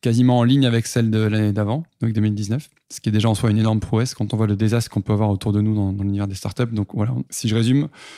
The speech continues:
pas d'effet d'aubaine, donc pas de fois deux, fois trois, fois quatre, pas de surcroissance ponctuelle, mais par contre un, un service très résilient. Et, euh, et au contraire, je pense que il y a eu deux pics de connexion sur la plateforme. C'est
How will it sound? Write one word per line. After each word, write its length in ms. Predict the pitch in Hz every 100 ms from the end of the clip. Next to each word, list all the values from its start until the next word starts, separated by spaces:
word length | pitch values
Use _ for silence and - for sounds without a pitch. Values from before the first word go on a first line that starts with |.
| - -
pas 80 |
d'effet 220 | 151 147 139
d'aubaine, 280 | 131 143
donc 140 | 147 117
pas 140 | 139
de 160 | 135 120
fois 220 | - 123
deux, 120 | 120
fois 140 | - 120
trois, 180 | -
fois 160 | 110 110
quatre, 420 | - 123 131 - -
pas 100 | 120
de 240 | 113 117
surcroissance 640 | 107 139 - 127 110 123 -
ponctuelle, 680 | 117 107 123 131 131 131 -
mais 200 | 110 120
par 120 | 113
contre 220 | 135 127
un, 400 | 110 107 104 104
un 60 | -
service 320 | - 110 110
très 140 | - 123
résilient. 560 | 113 110 113 123 127 _ -
Et, 160 | 117 101
euh, 260 | 101 98 -
et 160 | 110
au 40 | 110
contraire, 380 | 104 - 131
je 80 | 123
pense 180 | - 104
que 220 | - 101 - - - - - - -
il 40 |
y 40 | 120
a 20 |
eu 40 |
deux 160 | 110 165
pics 280 | - 170 -
de 240 | 120 117
connexion 440 | 110 120 117 - 123
sur 140 | 117
la 60 | 104
plateforme. 440 | 110 - 143 147 - -
C'est 180 | -